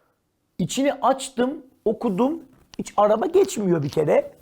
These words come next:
Böyle garip garip yazılar var, anlamıyorum, başım ağrımaya başladı, değişik değişik ifadeler var, bilmediğim sözcükler. Meğer ben ilk realist romanı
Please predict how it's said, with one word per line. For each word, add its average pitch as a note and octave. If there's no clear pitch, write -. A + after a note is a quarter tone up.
Böyle A4
garip A#3
garip A3+
yazılar G#3
var, G3+
anlamıyorum, A3
başım G3+
ağrımaya A#3+
başladı, A#3
değişik A3+
değişik A#3
ifadeler A3
var, A#3
bilmediğim B3
sözcükler. B3
Meğer B3+
ben D4+
ilk F4
realist C#4
romanı B3+